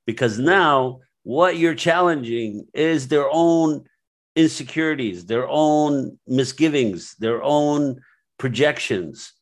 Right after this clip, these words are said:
So you're no longer wanted within the loop because you disrupt the loop.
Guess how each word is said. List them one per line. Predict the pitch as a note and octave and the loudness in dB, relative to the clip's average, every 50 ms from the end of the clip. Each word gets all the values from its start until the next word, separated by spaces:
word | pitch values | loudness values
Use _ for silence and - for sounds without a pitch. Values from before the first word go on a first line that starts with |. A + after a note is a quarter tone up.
| _ _ _ _ _ _ _ _ _ _ _ - | _ _ _ _ _ _ _ _ _ _ _ -14
So | - - - C#3 C3+ B2+ B2+ | -6 0 2 4 6 6 4
you're | B2 C3 D#3 F3+ F#3 F#3+ | 6 6 6 6 6 6
no | F#3+ F#3+ F#3+ F3+ | 6 4 4 4
longer | D#3+ D3 D3+ D#3+ D#3+ D3+ D#3+ D#3+ | 4 2 2 2 2 2 0 -2
wanted | D3 C3 C3+ C#3 C#3+ D3 D3+ D3 C#3 B2+ | -2 -2 -2 0 0 0 0 -2 -4 -4
within | B2+ B2 B2+ C#3+ C#3+ C#3+ C3+ | -6 -6 -4 -4 -4 -2 -2
the | B2+ | -2
loop | B2+ C3 D#3 D3+ C3 F2+ - _ _ _ _ _ _ | -2 0 0 0 0 0 -4 _ _ _ _ _ _
because | - A#2+ A2+ - - C#3+ C3+ A#2 G#2+ | -6 -6 -6 -2 0 2 2 2 0
you | G#2+ A2+ B2+ D3+ E3 E3+ | -2 0 2 4 4 4
disrupt | E3+ D#3+ E3 - - - C#3+ C3+ C3 C3 - - | 4 2 0 -2 -2 -2 0 0 0 0 -4 -8
the | B2 | -6
loop. | C3 D3 E3+ D3+ A2+ - | -2 0 0 0 -2 -4